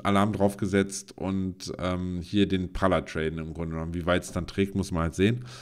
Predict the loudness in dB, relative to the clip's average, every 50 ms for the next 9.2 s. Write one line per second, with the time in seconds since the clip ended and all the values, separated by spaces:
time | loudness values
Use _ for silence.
0 | -18 -20 -20 -20 -20 -20 _ -10 -6 -4 0 0 2 2 2 0 -2 -2 -4 -4
1 | -4 -4 -4 -6 -8 -8 -6 -6 -4 -2 -4 -4 -4 -4 -4 -2 -2 0 0 0
2 | 2 2 4 4 4 2 2 2 0 0 0 0 -2 -6 -10 -10 -10 -10 -8 -2
3 | 0 4 4 6 6 8 8 6 6 6 4 0 0 -2 0 0 0 4 4 4
4 | 4 4 4 2 0 -2 -6 -12 -16 -18 -20 -10 -2 -2 0 0 0 -2 -6 -6
5 | -6 -8 -8 -4 -2 -2 -2 -4 -6 -6 -6 -6 -2 -2 -2 -2 -2 -4 -2 0
6 | 0 0 0 0 0 0 0 2 2 2 2 2 2 0 0 2 2 0 0 -2
7 | -2 -4 -6 -6 -6 -6 -6 -6 -2 0 0 0 2 0 0 0 0 0 -2 -6
8 | -14 -20 -20 -20 -20 -20 _ _ _ _ _ _ -8 -6 -6 -6 -8 -6 -6 -4
9 | -2 -2 -2 -2